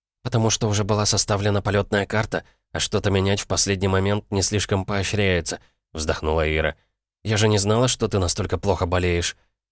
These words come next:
«А почему ты не болеешь?» Я открыл глаза и посмотрел на неё обвиняюще.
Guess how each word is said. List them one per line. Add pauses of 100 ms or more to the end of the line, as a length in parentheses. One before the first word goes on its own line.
(380)
«А
почему
ты
не
болеешь?» (220)
Я
открыл
глаза (260)
и
посмотрел
на
неё
обвиняюще.